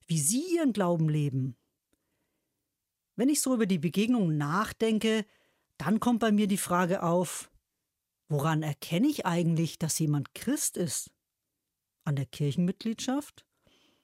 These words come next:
Offensichtlich ist das für den Mann ja so. Andere würden da ihre Zweifel anmelden und sagen, „Ich kann auch gut ohne Kirche Christ sein.“ Ja, mag sein, aber das ist auch noch keine Antwort auf die Frage,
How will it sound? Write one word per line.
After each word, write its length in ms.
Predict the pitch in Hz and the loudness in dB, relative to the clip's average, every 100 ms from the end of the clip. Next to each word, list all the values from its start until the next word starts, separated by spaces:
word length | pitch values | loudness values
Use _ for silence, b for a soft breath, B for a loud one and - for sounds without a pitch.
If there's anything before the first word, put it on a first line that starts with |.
| _ _ _ | _ _ _
Offensichtlich 840 | - 131 160 147 185 170 196 190 - | -8 -2 -2 0 -2 -2 -2 -2 0
ist 220 | 175 - | -2 -2
das 140 | 208 | -2
für 160 | - 269 | -2 0
den 140 | 262 | 2
Mann 260 | 190 170 151 | 2 2 2
ja 180 | 151 143 | 2 0
so. 380 | - 139 127 - _ _ _ _ _ _ - | -2 -4 -4 -10 _ _ _ _ _ _ -4
Andere 540 | - 185 165 185 175 | 0 2 4 4 4
würden 220 | 180 175 | 4 4
da 100 | 180 | 4
ihre 220 | 170 170 | 4 2
Zweifel 480 | - 160 156 254 277 | 0 0 0 2 2
anmelden 440 | 196 175 170 170 165 | 2 4 4 2 2
und 140 | 156 | 2
sagen, 420 | 160 156 160 156 B B B B B | 2 2 2 2 B B B B B
„Ich 180 | 131 - | -6 -2
kann 240 | - 160 | 0 0
auch 240 | 156 131 - | 0 -6 -4
gut 280 | 160 151 - | -2 -2 -2
ohne 380 | 160 185 262 247 | 0 4 4 2
Kirche 480 | - 180 175 170 | 2 2 2 0
Christ 360 | - 160 151 - | -2 -2 -2 -2
sein.“ 380 | 160 151 139 131 _ _ _ _ _ _ _ - | -2 0 0 -2 _ _ _ _ _ _ _ -10
Ja, 260 | 139 165 | -2 2
mag 260 | 190 160 156 | 2 2 0
sein, 420 | - 165 190 208 b b b b b | 0 2 2 2 b b b b b
aber 120 | 185 | 0
das 100 | 214 | 2
ist 120 | 220 | 2
auch 140 | 254 247 | 2 2
noch 180 | - - | 2 2
keine 300 | 185 175 165 | 2 2 0
Antwort 280 | 156 170 | 0 2
auf 100 | 165 | 2
die 120 | - 151 | 0 -4
Frage, 540 | - 151 156 190 | 0 0 2 0